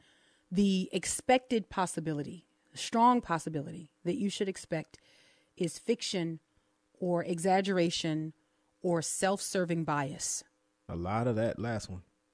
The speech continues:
Speaker 2: <laughs>
Speaker 1: Self-serving, <laughs> self-serving bias. That is what our kids are being served. And it's being called history.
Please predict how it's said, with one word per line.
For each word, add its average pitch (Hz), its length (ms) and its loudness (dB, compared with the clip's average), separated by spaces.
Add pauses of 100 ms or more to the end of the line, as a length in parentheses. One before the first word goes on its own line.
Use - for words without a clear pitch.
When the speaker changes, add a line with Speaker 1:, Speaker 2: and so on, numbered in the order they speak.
(320)
Speaker 2:
<laughs> - 420 -2
Speaker 1:
Self-serving, 269 1000 10 (1300)
<laughs> - 0 -
self-serving 285 1500 6 (100)
bias. 196 640 2 (340)
That 240 380 8
is 240 160 6
what 226 240 4
our 226 180 6
kids 190 500 0
are 190 140 2
being 180 300 0
served. 165 520 -2 (340)
And 233 280 4
it's 214 160 0
being 247 260 4
called 233 320 2
history. 233 540 -2